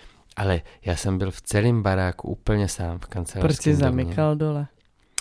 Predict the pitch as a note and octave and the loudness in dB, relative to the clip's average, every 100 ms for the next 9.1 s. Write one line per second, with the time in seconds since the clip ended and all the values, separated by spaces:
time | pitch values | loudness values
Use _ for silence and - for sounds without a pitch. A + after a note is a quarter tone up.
0 | - - - - G2+ G2 F#2+ - F#2 F#2+ | -14 -10 -6 -2 0 0 -2 -2 -4 -6
1 | _ - - F#2 G2+ F#2+ - - - - | _ -12 -4 0 2 2 -2 -8 -10 -10
2 | - G2+ F#2+ F#2 F#2+ _ _ - - F2 | -4 0 0 -2 -6 _ _ -12 -6 -2
3 | F#2 G2 G#2 G#2+ G2 - F#2+ - G2+ F#2+ | 0 0 0 -2 -4 -4 -6 -6 -4 0
4 | F#2+ F#2 F2 F2+ F2+ F2+ F#2+ F2 F#2+ - | 0 -2 -2 -4 -4 -6 -6 -8 -10 -14
5 | _ _ _ _ - D3+ D3+ - E3 F#3 | _ _ _ _ -2 0 2 0 -2 -2
6 | - A#3 - - G3+ - - _ _ _ | 0 -2 -2 -8 -8 -10 -18 _ _ _
7 | - C#3+ C#3 C#3 D3 D3 - C#3 A2 F#2+ | -2 2 2 0 -4 -4 -4 -4 -2 -2
8 | F#2+ G2 G2+ G#2+ G#2 G#2 G2+ - G#2 G#2+ | 0 0 0 0 0 0 -2 -6 -10 -12
9 | F#2+ | -16